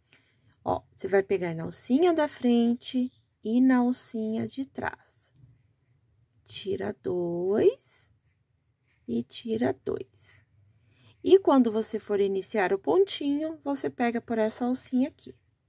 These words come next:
de fora lá, B L O, tá? E ele fica desse jeito. Então, aqui foi uma diminuição. Então, você vai repetir este processo por mais cinco vezes, tá bom?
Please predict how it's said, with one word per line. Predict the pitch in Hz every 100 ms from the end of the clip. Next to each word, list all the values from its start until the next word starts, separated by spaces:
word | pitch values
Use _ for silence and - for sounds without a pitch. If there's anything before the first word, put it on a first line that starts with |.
| _ _ _ _ _ _ _
de | _ 220
fora | - - - - -
lá, | - - _ _ _ _ _
B | 185 180
L | 175 175 214
O, | 202 - _ -
tá? | 202 262 - _
E | 202
ele | 185 196
fica | - -
desse | 190 196 - 254
jeito. | 226 - _ _ _ _ _ _ _ _ _ _ _ _
Então, | 185
aqui | 185 - 254
foi | 262 240
uma | 208 196
diminuição. | 196 185 180 175 175 - 180 185 254 392 _ - - _
Então, | 190
você | 202 196
vai | 202
repetir | 196 - 190 269
este | 285 294 285
processo | 269 269 - 247 226 - 269 269 _ _ _ _ _
por | 247 262
mais | 262 226 208 233
cinco | - - 330 381 415
vezes, | 370 285 - - - -
tá | -
bom? | - 214 262